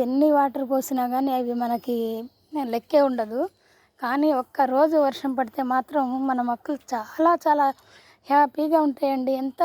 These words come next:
హెల్దీగా ఉంటాయో అసలు, అవి అంత ఆనందంగా ఉంటాయండి. ఇది బీర అండి, పొడవు బీర, పొడవు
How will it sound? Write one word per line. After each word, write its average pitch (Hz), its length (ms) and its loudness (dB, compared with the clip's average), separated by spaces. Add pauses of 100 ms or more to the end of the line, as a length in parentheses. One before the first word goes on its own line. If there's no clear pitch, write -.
హెల్దీగా 302 480 2
ఉంటాయో 262 420 -4
అసలు, 254 300 -4 (760)
అవి 294 180 2
అంత 269 300 -4 (160)
ఆనందంగా 285 580 0
ఉంటాయండి. 233 460 -8 (1600)
ఇది 262 320 -4 (760)
బీర 302 260 0
అండి, 233 200 -6 (140)
పొడవు 277 320 -2
బీర, 240 180 -4 (1200)
పొడవు 311 240 4